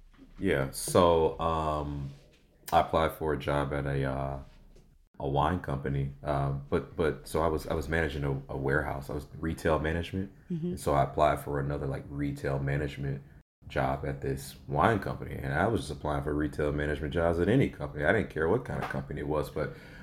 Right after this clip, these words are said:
Speaker 1: wine company came about. Um, and this was ten years ago. And I was like, you know, stumbled upon this, had a couple interviews. Next thing you know, I'm hired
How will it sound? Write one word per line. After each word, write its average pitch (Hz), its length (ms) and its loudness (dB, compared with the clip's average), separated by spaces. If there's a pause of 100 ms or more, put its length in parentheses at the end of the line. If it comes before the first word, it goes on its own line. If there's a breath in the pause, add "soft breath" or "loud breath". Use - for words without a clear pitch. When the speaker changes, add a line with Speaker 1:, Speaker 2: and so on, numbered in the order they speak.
(100)
Speaker 1:
wine 82 240 2
company 80 340 0
came 78 240 -2
about. 78 460 2 (440)
Um, 69 480 0
and 69 80 0
this 71 140 -4
was - 100 -12
ten 71 220 -4
years 71 220 -2
ago. 69 340 -2 (400 loud breath)
And 78 120 0 (220)
I 78 120 4
was 71 260 0
like, 69 520 2 (520)
you - 80 -8
know, - 60 -6
stumbled 76 380 0
upon 80 340 -2
this, 90 360 -2 (240)
had 69 200 -8
a 73 60 0
couple - 280 -2
interviews. 90 680 2 (440 soft breath)
Next - 180 -8
thing 76 120 -2
you 78 80 -2
know, 80 200 0
I'm 71 160 0
hired 76 600 2